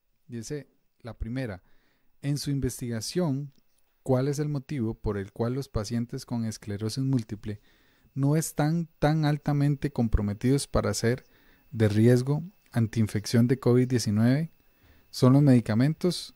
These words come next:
Esas, me imagino que se refiere a la prioridad que le dan los, los países. Y, eh, la número dos dice que si el, el virus es transmisible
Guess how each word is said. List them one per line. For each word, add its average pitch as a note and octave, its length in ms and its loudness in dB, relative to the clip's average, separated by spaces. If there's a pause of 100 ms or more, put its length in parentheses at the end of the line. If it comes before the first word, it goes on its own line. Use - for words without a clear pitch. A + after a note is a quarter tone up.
(140)
Esas, A2+ 420 -8
me A#2 140 -2
imagino G#2+ 340 0
que C3 100 0
se A2+ 120 -2
refiere A2+ 460 -2
a A2+ 160 -4
la G2+ 160 -6
prioridad G2+ 420 -4
que A#2+ 100 -6
le A2 60 -2
dan G#2 180 -2
los, A#2 380 -6
los G#2+ 200 -8
países. C#3 540 -6 (640)
Y, E3+ 460 2
eh, G#2 500 -2 (840)
la A#2 160 4
número D3+ 320 6
dos D3+ 320 4
dice B2+ 240 -2
que A#2+ 160 -2
si G#2+ 220 -2
el, G#2 180 -4 (300)
el A#2 180 -4
virus E3 560 0 (500)
es C3 200 0
transmisible D3 840 0